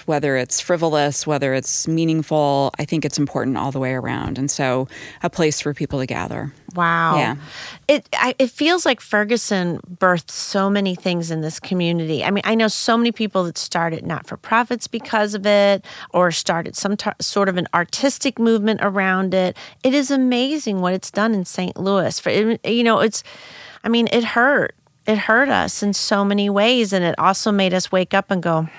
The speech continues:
Speaker 2: "Hmm, maybe
Speaker 1: Yeah.
Speaker 2: we need to
Speaker 1: I th-
Speaker 2: take a closer look at things."
Speaker 1: Yes, but I think there's still a lot of people that are like, "Well, that's done," and then they moved on, and it, it,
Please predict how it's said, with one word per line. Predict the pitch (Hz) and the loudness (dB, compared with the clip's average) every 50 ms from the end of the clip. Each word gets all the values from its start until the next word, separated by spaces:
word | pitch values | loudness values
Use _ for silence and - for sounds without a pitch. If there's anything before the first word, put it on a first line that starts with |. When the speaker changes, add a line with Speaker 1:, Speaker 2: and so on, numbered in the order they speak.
| - | -8
Speaker 2:
"Hmm, | - 196 185 185 180 175 165 160 156 156 156 156 151 - - _ | -4 -2 0 0 0 0 0 -2 -2 -2 -4 -6 -8 -10 -12 _
maybe | 180 180 185 | -2 0 2
Speaker 1:
Yeah. | 170 165 170 170 165 170 | 2 4 2 2 2 2
Speaker 2:
we | 190 190 | 2 2
need | 190 190 190 185 185 185 - | 2 2 2 2 0 -2 -2
to | - - 202 185 180 165 - - _ _ - | -2 0 0 0 0 -2 -4 -8 _ _ -4
Speaker 1:
I | 277 | -4
th- | 269 - | -4 -2
Speaker 2:
take | - - 220 - 202 | -2 -2 -2 0 -2
a | |
closer | 185 - - 208 190 180 - - 185 175 | -6 -2 0 0 0 0 0 -2 0 0
look | 185 190 - - | -2 -2 -2 -4
at | 226 - _ | -8 -6 _
things." | - - - - - 50 - 240 233 | -6 -4 -4 -4 -6 -6 -4 -2 0
Speaker 1:
Yes, | 240 254 247 233 240 247 277 381 440 440 - - - - - - - 226 - _ _ - | 2 2 2 2 2 2 2 2 0 0 0 -2 -2 -2 -4 -4 -6 -10 -16 _ _ 0
but | - 214 208 202 214 233 277 320 311 269 - | 2 2 4 4 2 2 2 0 0 -2 -4
I | - 214 | -6 -6
think | 220 - 254 233 226 | -2 0 0 0 0
there's | - 226 208 - | 0 -2 -2 -2
still | - - 220 202 | -2 0 2 2
a | 185 | 2
lot | 175 175 170 170 180 | 2 2 2 2 0
of | 175 | -2
people | - - 175 - - 175 165 160 | -2 -4 -4 -2 0 0 0 0
that | 151 160 151 | 2 0 0
are | 147 147 | 2 2
like, | 147 151 151 151 - | 0 0 -2 -2 0
"Well, | 175 165 | 0 0
that's | 151 165 196 202 - | 2 0 0 -2 -4
done," | - - 165 147 147 156 180 196 208 208 - | -2 0 0 2 2 0 0 -2 -4 -4 -4
and | - 160 160 160 | -2 -2 0 0
then | 156 151 | 0 0
they | 156 151 151 | 0 0 0
moved | 156 156 156 151 143 | 0 0 0 0 0
on, | 160 147 143 147 156 170 175 | -2 0 0 0 0 0 0
and | 160 151 | 0 0
it, | 151 - - | -2 -2 -4
it, | - - 151 | -4 -4 -4